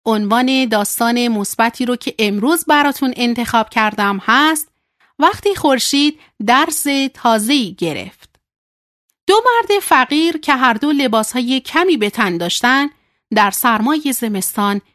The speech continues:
می‌لرزیدند. یکی از دو مرد از دیگری پرسید: «تو هم سردته؟» مرد دوم که دندونهاش از سرما به هم می‌خورد جواب داد: «آه،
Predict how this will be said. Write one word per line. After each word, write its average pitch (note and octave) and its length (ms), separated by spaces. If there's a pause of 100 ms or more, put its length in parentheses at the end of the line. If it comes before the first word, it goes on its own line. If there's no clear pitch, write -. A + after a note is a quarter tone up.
(140)
می‌لرزیدند. F#3 880 (720)
یکی G4+ 220
از G4 240
دو D4 120
مرد E4 340 (220)
از B3 220
دیگری C4 340
پرسید: D4 680 (400)
«تو E4 120
هم F#4 140
سردته؟» D#4 760 (840)
مرد B3+ 400
دوم B3+ 480
که D4+ 220 (320)
دندونهاش A#3 840
از A#3 140
سرما A#3 460
به C4+ 100
هم A#3 180
می‌خورد B3+ 360
جواب C4 340
داد: D4+ 220 (560)
«آه، - 260